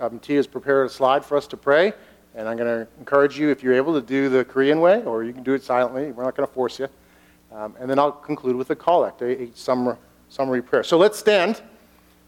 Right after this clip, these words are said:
and finish our time. And by the way, if you're a guest here and you're not comfortable praying, we don't want you to feel like you have to. You can just watch. Uh, we, we totally get that. So don't feel pressured in any way.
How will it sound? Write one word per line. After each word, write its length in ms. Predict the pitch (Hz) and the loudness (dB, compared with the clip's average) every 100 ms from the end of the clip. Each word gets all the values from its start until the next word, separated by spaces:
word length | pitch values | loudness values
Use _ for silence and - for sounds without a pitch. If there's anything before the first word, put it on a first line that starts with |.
| _ | _
and 80 | - | 0
finish 220 | 175 180 | 2 4
our 100 | 185 | 2
time. 260 | 175 175 180 | 2 0 2
And 120 | 160 | 2
by 140 | 175 | 6
the 60 | 208 | 8
way, 120 | 190 | 6
if 140 | 165 | 6
you're 140 | 262 226 | 4 2
a 80 | 135 | 4
guest 340 | 160 180 - | 2 2 -4
here 260 | 196 190 180 | 2 4 4
and 100 | 135 | 2
you're 100 | 170 | 0
not 180 | 175 | 0
comfortable 260 | - 170 170 | 0 -2 -2
praying, 380 | - 165 160 156 - - | 0 2 2 -2 -8 -6
we 220 | 151 196 | 2 4
don't 180 | 196 156 | 6 4
want 220 | 147 151 - - | 4 2 -2 -14
you 100 | 139 135 | -6 -6
to 60 | |
feel 220 | - 156 | 0 4
like 140 | 135 127 | 4 4
you 60 | |
have 240 | 120 120 120 | 0 -2 -4
to. 80 | 104 | -6
You 100 | 147 | -6
can 100 | 175 | -4
just 180 | 135 110 | -4 -2
watch. 460 | 110 87 - - _ _ _ _ - | -4 -4 -12 -18 _ _ _ _ -16
Uh, 260 | 101 95 95 _ | -10 -10 -10 _
we, 120 | - 123 | -10 -10
we 120 | 135 | -10
totally 300 | 127 175 170 | 0 4 4
get 220 | 147 143 - | 4 2 0
that. 200 | 104 - _ _ | -6 -6 _ _
So 120 | - | -6
don't 180 | 120 139 | -2 -2
feel 280 | - 147 - - _ _ _ _ | 2 2 2 -10 _ _ _ _
pressured 400 | - 151 - 120 | -2 0 -2 -6
in 120 | 117 113 | -4 -2
any 180 | 120 | -2
way. 300 | 110 113 98 | -2 -2 -2